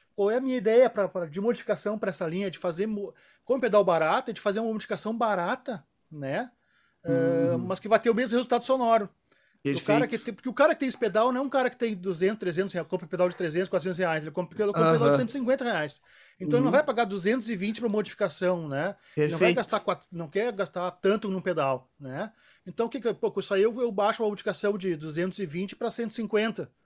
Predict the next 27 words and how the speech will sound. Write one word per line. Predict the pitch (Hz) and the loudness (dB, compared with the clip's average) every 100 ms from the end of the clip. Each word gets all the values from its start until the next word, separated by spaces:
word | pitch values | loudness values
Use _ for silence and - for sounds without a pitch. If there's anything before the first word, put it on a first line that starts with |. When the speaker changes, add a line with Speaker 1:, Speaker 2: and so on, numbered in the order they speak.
| _ _ | _ _
Speaker 1:
Ele | 180 170 | -4 2
vai | 180 | 4
ter | 202 | 6
o | |
Speaker 2:
Uhum. | 185 | 6
Speaker 1:
mesmo | 247 254 | 4 4
resultado | 240 190 214 185 | 2 4 2 2
final, | - 208 202 214 254 | -2 -2 2 2 0
como | - 302 | -4 -6
não, | 269 262 - - | -2 -4 -4 -8
não | 135 151 | 2 4
vai | |
Speaker 2:
Nossa, | 233 | 4
Speaker 1:
ter | 196 | 4
a | |
Speaker 2:
meu. | 165 | 0
Speaker 1:
possibilidade | 135 113 220 220 220 | 0 -2 2 4 4
de | 202 | 0
botar | 196 175 202 | 2 2 2
Speaker 2:
Ah. | |
Speaker 1:
muito | 190 226 226 | 2 0 0
médio | 196 190 214 196 | 2 4 4 2
e | |
pouco, | - 202 202 175 160 - | -2 -2 0 -4 -6 -6
pouco, | 180 180 | -6 -8
pouco | 147 180 190 | -10 -6 -4
médio, | 175 185 220 269 | -2 -2 -2 -8